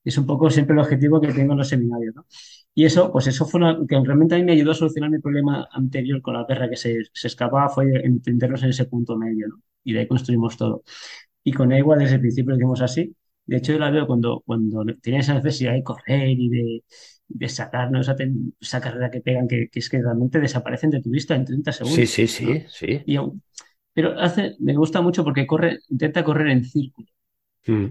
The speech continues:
Speaker 1: Porque esa, la sensación que me da es que de esa manera aprovecha al máximo el terreno y se separa lo menos posible. Con lo cual
Speaker 2: Ah.
Speaker 1: a mí me incomoda lo menos posible. Es súper bonito porque
Speaker 2: Sí, sí,
Speaker 1: es
Speaker 2: sí.
Speaker 1: un, es un esfuerzo muy bu-, muy bueno que hace, ¿no?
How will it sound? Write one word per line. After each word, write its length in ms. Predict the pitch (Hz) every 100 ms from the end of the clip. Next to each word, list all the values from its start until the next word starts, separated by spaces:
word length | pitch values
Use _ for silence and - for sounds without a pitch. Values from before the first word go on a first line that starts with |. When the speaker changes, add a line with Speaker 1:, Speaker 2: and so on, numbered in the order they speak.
| - _
Speaker 1:
Porque 300 | - - 123
esa, 340 | 135 156 170 170
la 120 | 131
sensación 300 | 127 123 151
que 100 | 165
me 100 | 165
da 140 | 170
es 120 | 165 -
que 260 | 135 127 -
de 100 | 131
esa 140 | 156
manera 460 | 151 147 156 170 - _ _ _
aprovecha 480 | 131 131 127 151 135
al 140 | 120
máximo 560 | 127 156 - 185 165 160
el 80 | 156
terreno 440 | 147 139 151 156 160
y 40 |
se 120 | -
separa 300 | - 135 131
lo 100 | 135
menos 260 | 131 131 131
posible. 420 | 131 - 120 - - _ _ _ _ _ _
Con 140 | 135
lo 100 | 131
cual 160 | 143 156
Speaker 2:
Ah. 40 |
Speaker 1:
a 20 |
mí 100 | 156
me 80 | 160
incomoda 420 | 156 156 143 151
lo 100 | 151
menos 220 | 135 139
posible. 340 | 131 131 135 123
Es 60 |
súper 200 | 131 151
bonito 340 | 143 131 143 120
porque 240 | 110 107 -
Speaker 2:
Sí, 280 | - - 180
sí, 180 | -
Speaker 1:
es 200 | 170 165 135
Speaker 2:
sí. 60 |
Speaker 1:
un, 120 | 190
es 120 | - 190
un 80 |
esfuerzo 460 | 190 131 165 185 156
muy 120 | 143
bu-, 200 | 131 127
muy 160 | 131 147
bueno 240 | 135 165
que 80 | 110
hace, 220 | 110 -
¿no? 120 | 113